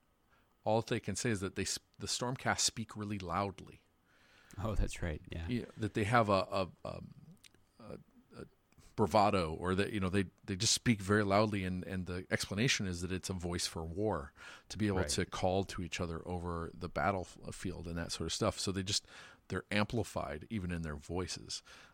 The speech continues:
Speaker 1: um, which is kinda interesting. Um,
Speaker 2: Mm-hmm.
Speaker 1: but then even, uh, the Knights Excelsior, who don't, uh, didn't come from here, are able to pick up the dialect a little bit even, um,
Speaker 2: Mm-hmm.
Speaker 1: quickly. So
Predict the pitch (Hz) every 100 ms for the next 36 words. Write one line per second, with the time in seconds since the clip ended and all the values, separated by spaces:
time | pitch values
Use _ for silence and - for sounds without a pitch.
0 | - 80 76 78 - 82 - 80 76 -
1 | 82 - 78 76 - _ - 92 85 82
2 | 82 127 123 120 123 123 139 135 131 117
3 | 110 131 95 92 90 92 95 92 - -
4 | 110 - 90 85 92 101 90 - _ _
5 | - _ _ - - - 82 80 78 -
6 | 95 90 - 95 - 92 80 82 80 78
7 | - _ - - 120 113 113 98 - -
8 | - - 85 85 80 78 76 - 87 87
9 | 80 69 - 80 50 - - _ 92 82
10 | 80 - - 80 90 - - - - -
11 | 117 110